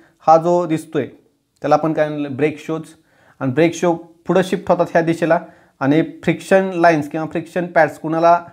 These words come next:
चिकटतात, ह्या इनर रिमला, असे इकडे येतात ते, असे पुश होतात. आणि तर फ्रिक्शन पॅड कुणाला, अ, फ्रिक्शनचं काम काय,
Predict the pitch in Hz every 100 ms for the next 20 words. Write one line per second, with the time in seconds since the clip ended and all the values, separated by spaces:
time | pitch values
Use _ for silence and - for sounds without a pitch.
0 | _ 156 156 143 156 151 _ _ _ _
1 | _ _ _ _ _ _ _ _ 143 139
2 | - 131 127 113 107 92 87 - _ _
3 | _ _ _ _ _ _ _ _ - 113
4 | 135 117 104 87 92 - - - - _
5 | _ _ _ _ _ _ _ _ _ _
6 | _ _ _ _ _ _ _ _ _ _
7 | _ - 113 - - _ - 139 90 -
8 | - - _ _ _ _ _ _ _ _
9 | _ _ _ _ 117 123 123 147 127 151
10 | 147 147 147 139 131 139 139 143 135 -
11 | 131 113 131 - 156 147 147 139 139